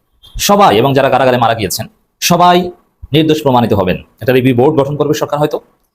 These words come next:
যার মধ্য দিয়ে জামাতের সকল নেতাদেরকে যে অন্যায়ভাবে ভারতের কথায় ফাঁসি দিয়েছে, তারা যে আসলে নিরপরাধ, তাদের বিরুদ্ধে যে অপরাধের চার্জ গঠন করা হয়েছে এটা যে মিথ্যা, সেটা প্রমাণিত হবে।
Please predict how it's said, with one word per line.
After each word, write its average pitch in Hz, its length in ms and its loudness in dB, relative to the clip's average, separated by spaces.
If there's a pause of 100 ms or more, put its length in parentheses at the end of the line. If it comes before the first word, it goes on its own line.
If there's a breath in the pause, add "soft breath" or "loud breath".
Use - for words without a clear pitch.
(440)
যার 131 160 0
মধ্য 135 260 0
দিয়ে 135 300 0 (680)
জামাতের 135 260 -2
সকল 175 340 0
নেতাদেরকে 160 360 0
যে 139 80 2
অন্যায়ভাবে 147 420 2
ভারতের 135 280 0
কথায় 120 380 -2 (100)
ফাঁসি 117 220 -6
দিয়েছে, 90 280 -6 (800)
তারা 135 140 0
যে 151 60 0
আসলে 143 220 0
নিরপরাধ, 147 440 0 (1120)
তাদের 143 200 0
বিরুদ্ধে 151 240 0
যে 156 80 0
অপরাধের 147 340 0
চার্জ 147 240 -2
গঠন 147 180 -2
করা 143 120 -2
হয়েছে 143 200 -2
এটা 139 100 0
যে 147 60 -2
মিথ্যা, - 380 -2
সেটা - 200 -6
প্রমাণিত 120 340 -2
হবে। 80 200 -6